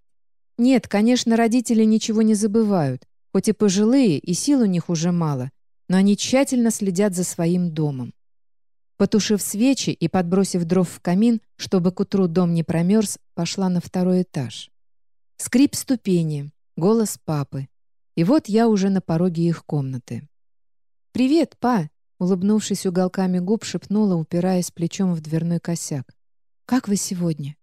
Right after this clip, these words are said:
«Все хорошо у нас», отец отложил книгу и смерил меня внимательным взглядом. «А вот ты очень уставшая. Иди спать, Рин,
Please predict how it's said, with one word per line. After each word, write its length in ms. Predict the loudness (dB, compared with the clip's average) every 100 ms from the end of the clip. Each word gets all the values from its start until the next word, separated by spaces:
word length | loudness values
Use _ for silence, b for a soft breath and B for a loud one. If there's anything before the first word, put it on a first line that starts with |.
| _ _ _ _
«Все 240 | -4 0 0
хорошо 480 | 0 0 0 2
у 80 | 2
нас», 420 | 2 -2 -6 -12 -18 _
отец 320 | -6 -2 -2
отложил 460 | -2 -2 0 0 -2
книгу 460 | -2 -2 0 0 -4
и 100 | -6
смерил 400 | -2 0 0 0
меня 300 | -2 -2 -2
внимательным 600 | -2 -2 -4 -4 -4 -2
взглядом. 600 | -4 -4 -4 -6 -10 -16 _ _ _
«А 140 | -2 2
вот 200 | 2 2
ты 160 | 2
очень 360 | 4 2 0 -2
уставшая. 760 | -2 -4 -4 -4 -6 -8 -8 -12 _ _ _ _
Иди 220 | 0 2
спать, 460 | 0 0 0 0 0
Рин, 320 | -2 -2 -4